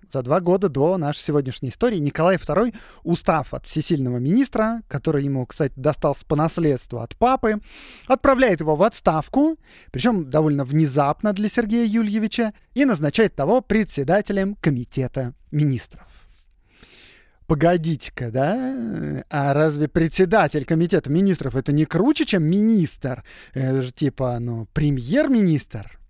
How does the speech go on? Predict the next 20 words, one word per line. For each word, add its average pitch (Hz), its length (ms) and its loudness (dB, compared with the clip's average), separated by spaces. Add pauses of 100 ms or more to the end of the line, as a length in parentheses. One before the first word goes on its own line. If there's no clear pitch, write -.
(720)
И 254 180 4
вот 202 440 2
нет, 156 680 0 (640)
потому 165 260 2
что 156 160 -4
у 131 60 -2
председателя 196 800 0
комитета 220 440 0
министров 196 460 0 (240)
нет 247 320 0 (180)
властных 139 800 -2
полномочий. 123 840 -4 (540)
Настоящий 165 640 2
премьер-министр — 175 840 0
это, - 120 -2
по 151 140 0
сути, 208 260 -2
сам 180 340 0
Николай 143 380 -2
второй. 160 420 0